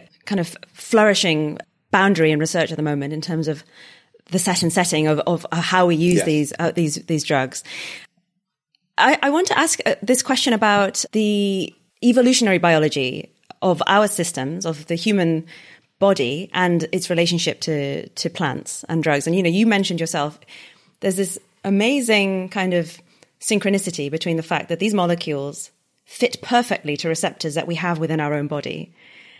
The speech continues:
Speaker 1: which speaks to a kind of symbiosis between the plants and ourselves, and this kind of joint evolution of different species.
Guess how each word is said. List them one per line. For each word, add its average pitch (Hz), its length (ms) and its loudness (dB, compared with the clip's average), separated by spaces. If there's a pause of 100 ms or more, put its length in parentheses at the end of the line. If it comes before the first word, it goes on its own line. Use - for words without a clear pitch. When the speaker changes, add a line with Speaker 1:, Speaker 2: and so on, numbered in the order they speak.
Speaker 1:
which 196 220 2
speaks - 400 2
to 196 140 4
a 175 40 4
kind 185 280 0
of 170 320 2 (760)
symbiosis 214 720 2
between 170 260 -2
the 156 60 -2
plants 165 540 -2
and 175 180 0
ourselves, 147 640 -4
and 170 120 -2
this 170 100 0
kind 170 240 0
of 165 160 -2 (360)
joint 190 680 2 (220)
evolution 160 720 0 (100)
of 147 240 -6
different 170 300 -4
species. - 640 -10